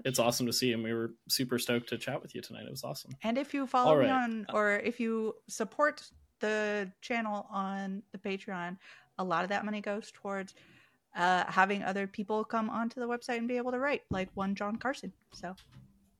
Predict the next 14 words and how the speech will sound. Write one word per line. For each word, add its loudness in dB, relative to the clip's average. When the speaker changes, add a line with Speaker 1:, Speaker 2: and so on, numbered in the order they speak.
Speaker 1:
Amazing. 4
Love -4
that. -6
Jacob, 8
Joseph, 6
anything 8
to 6
plug 8
for 2
the 4
good 4
of 4
the 6
order? 4